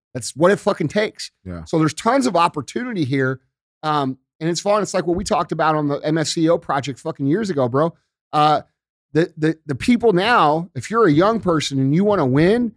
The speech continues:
Speaker 1: the opportunity's never been better because the people now are so fucking lazy and they believe all this idealistic shit. They're not in reality.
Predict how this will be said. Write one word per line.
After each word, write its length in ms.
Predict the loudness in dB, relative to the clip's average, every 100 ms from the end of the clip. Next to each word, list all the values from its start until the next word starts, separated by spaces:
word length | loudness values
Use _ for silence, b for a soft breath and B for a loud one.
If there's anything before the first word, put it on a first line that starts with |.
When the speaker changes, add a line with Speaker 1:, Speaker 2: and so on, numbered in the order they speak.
| _ _ -2
Speaker 1:
the 60 |
opportunity's 640 | 0 0 0 0 0 0 2
never 180 | 0 2
been 180 | 0
better 300 | 4 4 4
because 300 | 2 0 -2
the 60 | -2
people 280 | -6 -4 0
now 140 | 2
are 100 | 2
so 160 | 2 -2
fucking 360 | 0 -2 0
lazy 540 | 2 4 4 4 2 0 _ _ _
and 100 | 2
they 80 | 4
believe 320 | 4 4 4
all 140 | 4
this 180 | 4 2
idealistic 600 | 0 2 2 2 0 -4
shit. 340 | -6 -4 -2 0
They're 80 |
not 220 | 0 0 0
in 60 |
reality. 640 | 2 6 6 6 4 2